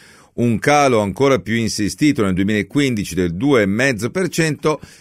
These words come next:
e soprattutto, se si prende il prezzo del mattone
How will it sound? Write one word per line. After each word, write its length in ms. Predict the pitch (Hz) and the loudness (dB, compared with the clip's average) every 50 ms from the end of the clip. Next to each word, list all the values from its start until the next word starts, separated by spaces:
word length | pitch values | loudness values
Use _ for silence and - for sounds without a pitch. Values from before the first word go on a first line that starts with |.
| - _ | -20 _
e 160 | - - 113 107 | -4 -2 -2 0
soprattutto, 880 | - - 131 104 - 127 120 - - 196 180 147 - - - 80 73 | 2 0 0 2 0 0 -2 0 2 2 2 2 0 -4 -6 -6 -6
se 100 | - 78 | -6 -6
si 160 | 69 80 90 | -6 -6 -6
prende 320 | - - 110 127 131 123 117 | -2 0 0 0 2 2 0
il 80 | 95 | 0
prezzo 400 | 76 110 107 113 113 92 - - | 0 0 0 0 0 0 -2 -4
del 140 | 107 104 101 | -4 -2 -2
mattone 680 | 101 101 98 95 _ - 131 127 120 98 92 87 78 | -2 -2 -4 -2 _ 2 2 2 2 2 0 -2 -4